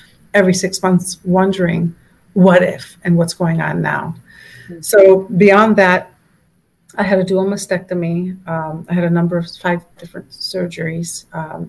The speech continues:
Speaker 1: very painful. I was, um, when I went through the mastectomy, it was, uh, lots of morphine, and then the restoration took about four to five months before I could actually have, have everything restored. And during that period of time,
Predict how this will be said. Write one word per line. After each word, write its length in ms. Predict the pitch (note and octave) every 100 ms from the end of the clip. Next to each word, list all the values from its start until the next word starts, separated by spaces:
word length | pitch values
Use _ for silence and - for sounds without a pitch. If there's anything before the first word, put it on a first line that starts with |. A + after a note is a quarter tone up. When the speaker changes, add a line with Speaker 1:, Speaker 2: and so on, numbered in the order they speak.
| -
Speaker 1:
very 240 | E3+ F3
painful. 580 | F3+ F3 E3+ E3+ F3 F3
I 120 | E3
was, 240 | E3+ E3 E3+
um, 480 | E3 E3+ F3 E3+ - _ _ _ _ _ _
when 220 | E3+ E3+
I 80 | E3
went 260 | E3 E3+ -
through 260 | - F3
the 120 | E3
mastectomy, 800 | D#3+ E3 E3 E3+ E3+ F3 E3 F3+
it 100 | F3+
was, 420 | E3 D#3+ - - -
uh, 280 | D#3+ D#3+ E3+ E3+
lots 300 | D#3+ E3+ F3+
of 120 | F3
morphine, 680 | F3+ F3 F3 F#3 F3+ F#3+ F#3+
and 420 | F#3 D#3+ E3 E3
then 160 | E3+ E3
the 100 | E3
restoration 880 | D#3+ - D#3 E3 F#3 - E3 E3 -
took 240 | - F#3 -
about 300 | E3 - - _ -
four 180 | F3 E3
to 80 |
five 360 | E3+ E3 E3 E3+
months 540 | E3+ E3 E3+ - - - _
before 300 | - F3 F#3
I 40 | E3+
could 120 | F3
actually 340 | D#3+ E3 F#3
have, 300 | E3+ E3+ E3 - - - - - -
have 220 | F#3 F3 E3+
everything 460 | E3+ E3+ E3+ F3
restored. 600 | E3 E3 - F3+ E3 E3+ -
And 160 | F3
during 320 | E3+ F3+ F3 E3+
that 240 | - -
period 360 | - E3 D#3+ E3
of 100 | -
time, 480 | - D#3 D#3 D#3+